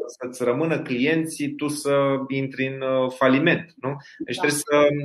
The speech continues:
Speaker 1: ai diversitate și atunci,
Speaker 2: Eu
Speaker 1: adică,
Speaker 2: sunt
Speaker 1: nu știu altceva, altceva nu-mi vine în minte
Speaker 2: Da,
Speaker 1: din ce
Speaker 2: da,
Speaker 1: ai
Speaker 2: da.
Speaker 1: putea să faci. Da.
Speaker 2: Da,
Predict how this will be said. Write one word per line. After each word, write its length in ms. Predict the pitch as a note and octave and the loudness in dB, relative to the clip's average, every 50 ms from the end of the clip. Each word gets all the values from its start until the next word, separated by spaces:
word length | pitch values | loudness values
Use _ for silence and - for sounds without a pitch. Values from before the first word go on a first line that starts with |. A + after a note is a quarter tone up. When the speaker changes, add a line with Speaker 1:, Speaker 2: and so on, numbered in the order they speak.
| C#3+ - - | -8 -10 -6
Speaker 1:
ai 220 | - C3+ C#3 D3 | -2 2 2 4
diversitate 760 | C#3 C#3 C#3 C3+ C#3+ C#3 C3+ C3 - C3 B2+ C3 G#2+ G#2 - A#2 | 4 4 4 6 6 4 4 4 -2 -2 0 2 2 2 0 -2
și 120 | - E3+ | -2 -2
atunci, 640 | F#3 - C4+ C4 B3+ B3+ - - - - - _ _ _ _ _ _ _ _ _ _ _ _ _ _ _ _ _ _ _ _ _ - _ - | -4 -2 -2 -6 -6 -6 -10 -10 -12 -12 -14 _ _ _ _ _ _ _ _ _ _ _ _ _ _ _ _ _ _ _ _ _ -20 _ -6
Speaker 2:
Eu 220 | A#3+ G#3+ A3 G#3+ | 0 4 4 6
Speaker 1:
adică, 220 | - F3 E3+ F3 F#3 F#3 A3+ G#3+ - - - D5+ - - | 6 4 4 6 6 6 6 4 0 -2 -4 -4 -4 -4
Speaker 2:
sunt 100 | G4+ F#4+ | -8 -4
Speaker 1:
nu 140 | F#3+ G3+ G#3 | 0 2 2
știu 200 | F#3 - - F#3 | 2 4 6 8
altceva, 400 | E3+ D#3+ D#3 - - D3+ C#3 C#3 | 8 8 8 6 6 4 4 6
altceva 360 | D#3+ F3 E3 - - E3 F3 F#3 | 4 4 2 2 2 4 4 4
nu-mi 180 | F#3+ F#3 E3+ | 4 4 4
vine 180 | E3 E3 D#3+ D3+ | 4 4 4 4
în 120 | C#3+ C#3 C#3 | 4 4 2
minte 300 | D3 D3 C3 - C3+ C3 | 2 0 0 0 0 2
Speaker 2:
Da, 60 | - - | 2 2
Speaker 1:
din 80 | - | 2
ce 100 | - C3+ | 4 4
Speaker 2:
da, 60 | C3+ | 4
Speaker 1:
ai 20 | B2+ | 2
Speaker 2:
da. 60 | B2 | 2
Speaker 1:
putea 220 | - - - B2+ - - | 0 -2 0 -2 -2 -6
să 60 | - - | -8 -10
faci. 420 | - A#2 - - A#2 A#2 - - - - | -10 -10 -8 -8 -10 -12 -12 -12 -12 -12
Da. 80 | - B2 - A3 B3 C4 | -10 -8 -6 0 2 4
Speaker 2:
Da, 100 | B3 | 6